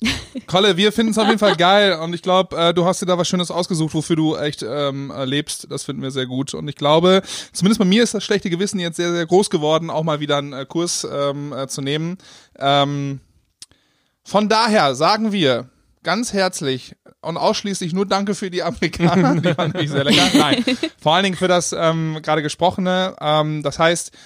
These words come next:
Speaker 2: um das nochmal so ein bisschen zusammenzufassen, wenn man, äh, eine coole Truppe hat, kann man sich bei dir melden. Wenn man, äh, frisch Eltern geworden ist und man möchte die Schwiegereltern und vielleicht den Bruder, die Schwester dazu einladen,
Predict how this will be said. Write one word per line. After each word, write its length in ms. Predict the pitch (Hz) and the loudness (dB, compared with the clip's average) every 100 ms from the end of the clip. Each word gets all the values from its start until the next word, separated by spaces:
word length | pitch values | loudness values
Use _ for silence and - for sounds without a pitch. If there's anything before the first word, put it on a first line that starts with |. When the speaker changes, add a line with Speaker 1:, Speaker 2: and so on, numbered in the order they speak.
| _ | _
Speaker 2:
um 120 | 147 | -4
das 160 | 156 156 | -2 0
nochmal 220 | 160 151 | 2 2
so 60 | 151 | 0
ein 60 | |
bisschen 180 | 143 156 | -2 -6
zusammenzufassen, 600 | 135 147 151 139 147 147 | -4 -4 -4 -4 -4 -2
wenn 140 | 139 | -2
man, 300 | 160 156 156 151 - _ | 0 0 -2 -8 -16 _
äh, 100 | - 143 143 | -4 0 2
eine 120 | 143 | 0
coole 200 | - 175 | -2 -4
Truppe 280 | - 165 160 | -2 2 4
hat, 360 | 151 151 - - 156 | 4 2 0 -10 -8
kann 140 | 147 | -6
man 100 | 139 | -6
sich 100 | 143 | -6
bei 80 | 143 | -4
dir 100 | 139 | -2
melden. 360 | 135 139 147 135 | 2 2 2 -2
Wenn 120 | 135 | 0
man, 360 | 139 139 143 | 2 0 -2
äh, 140 | 147 139 | -6 -8
frisch 280 | - 151 - | -6 -6 -4
Eltern 320 | 151 156 156 | -4 -2 -2
geworden 340 | 143 147 147 | 2 4 4
ist 220 | 143 143 143 | 0 -4 -4
und 60 | |
man 100 | 139 | -4
möchte 240 | 139 143 151 | -4 -4 -4
die 240 | 139 139 | -4 -4
Schwiegereltern 720 | 131 160 147 143 143 143 143 139 | -2 0 2 0 0 -2 -2 -4
und 280 | 135 139 | -4 -6
vielleicht 420 | - 139 135 139 - | -4 0 2 2 -2
den 400 | 135 135 135 127 | -4 -4 -4 -4
Bruder, 340 | 139 143 135 | -2 2 2
die 100 | 127 | 0
Schwester 360 | - 143 - 139 | -2 -2 0 -2
dazu 240 | 135 143 | -2 -4
einladen, 540 | 135 139 135 135 135 | -6 0 2 2 0